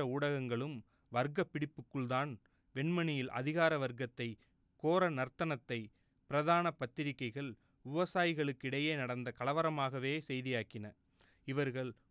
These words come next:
கூலி உயர்வு கேட்டதால் மிராசுதாரர்கள் தங்களின் சட்ட உரிமையின்படி வெளியிலிருந்து ஆட்களை கொண்டு வந்ததாகவும், அவர்களுக்கும் உள்ளூர் கூலி ஆட்களுக்கும் இடையே நடந்த கலவரத்தின் விளைவுதான்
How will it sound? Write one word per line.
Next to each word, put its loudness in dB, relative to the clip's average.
கூலி 4
உயர்வு 2
கேட்டதால் -2
மிராசுதாரர்கள் 2
தங்களின் 0
சட்ட -2
உரிமையின்படி 0
வெளியிலிருந்து 4
ஆட்களை 0
கொண்டு -2
வந்ததாகவும், -2
அவர்களுக்கும் 0
உள்ளூர் 2
கூலி 2
ஆட்களுக்கும் -2
இடையே 4
நடந்த -2
கலவரத்தின் 0
விளைவுதான் -2